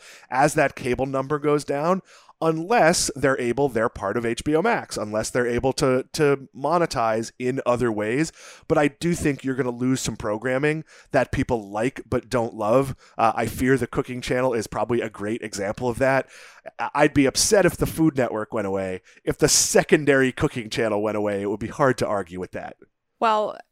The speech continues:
Speaker 2: you mentioned before that we're in the second inning of a nine-inning game here. So this will inevitably change over time. I,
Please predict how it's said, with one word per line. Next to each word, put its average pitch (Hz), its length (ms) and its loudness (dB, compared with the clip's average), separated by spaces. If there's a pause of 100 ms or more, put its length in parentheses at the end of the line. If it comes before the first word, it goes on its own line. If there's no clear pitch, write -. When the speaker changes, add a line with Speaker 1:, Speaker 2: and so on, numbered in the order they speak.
(160)
Speaker 2:
you 247 160 -2
mentioned 269 320 0
before 208 460 -2
that - 180 -6
we're 220 240 2
in 214 160 -2
the 202 80 -4
second 269 400 0
inning 196 440 -2 (100)
of 196 480 0
a 214 80 0
nine-inning 208 720 2
game 185 300 -2
here. 175 320 -4 (260)
So 202 460 2 (220)
this 277 340 0
will 262 240 4
inevitably 196 1080 0
change 196 540 -6
over 185 240 -2
time. 185 500 -6
I, - 80 0